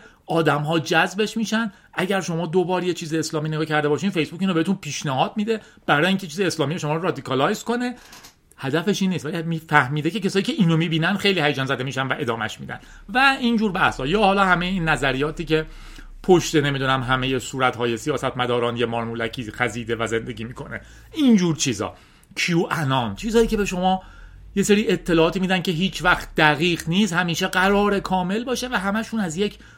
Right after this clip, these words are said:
توطئه زیرپوستی خبر می‌دن که فقط اونا خبر دارن. خلاصه فیسبوک تو اینا خیلی بدنام بود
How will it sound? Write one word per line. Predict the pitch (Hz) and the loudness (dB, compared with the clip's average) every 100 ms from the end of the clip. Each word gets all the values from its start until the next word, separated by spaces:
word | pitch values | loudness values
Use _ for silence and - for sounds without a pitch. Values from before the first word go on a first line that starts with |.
| - | -6
توطئه | 208 254 - 226 208 220 | -2 0 0 -2 0 0
زیرپوستی | 160 190 190 - 202 - 214 202 | 0 -2 -2 -2 -6 -4 -4 -2
خبر | 180 190 196 | -2 -2 -2
می‌دن | 190 190 180 | -2 -2 -4
که | 180 | -2
فقط | 160 156 | -2 0
اونا | 135 127 | -2 -4
خبر | 110 104 104 | -6 -8 -10
دارن. | - - - - - - | -16 -18 -20 -20 -20 -2
خلاصه | 254 233 143 101 - - - - - - - - - - - _ - _ _ _ _ _ _ _ _ _ _ _ _ - - - - | 4 4 4 -4 -8 -20 -20 -20 -20 -20 -20 -20 -20 -20 -20 _ -20 _ _ _ _ _ _ _ _ _ _ _ _ -14 -14 -14 -2
فیسبوک | 185 247 247 202 | 0 0 -2 -2
تو | 202 | 0
اینا | 175 | 2
خیلی | 185 190 | 2 4
بدنام | 156 120 117 101 | 4 4 0 -6
بود | - | -10